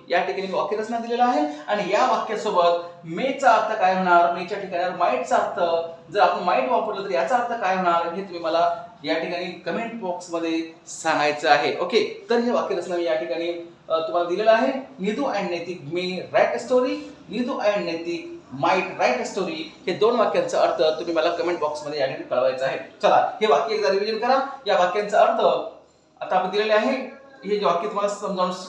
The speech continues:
अ, सांगितलेलं आहे, हे वाक्य म्हणजे खऱ्या अर्थाने आपण पूर्णपणे शिकून झालेलं आहे. तर चला,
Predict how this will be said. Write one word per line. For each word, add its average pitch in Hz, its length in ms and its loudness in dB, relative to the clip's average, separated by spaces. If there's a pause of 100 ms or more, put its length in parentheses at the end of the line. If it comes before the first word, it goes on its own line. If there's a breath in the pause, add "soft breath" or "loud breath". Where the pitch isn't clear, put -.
(140)
अ, 160 200 0
सांगितलेलं 185 460 0
आहे, 247 160 2
हे - 360 -2
वाक्य 196 240 2
म्हणजे 180 200 -2
खऱ्या 180 160 2
अर्थाने 170 560 0 (100)
आपण 175 360 2
पूर्णपणे 196 720 -2
शिकून 165 360 -6
झालेलं 147 340 0
आहे. 147 320 2
तर 175 120 -2
चला, 180 400 2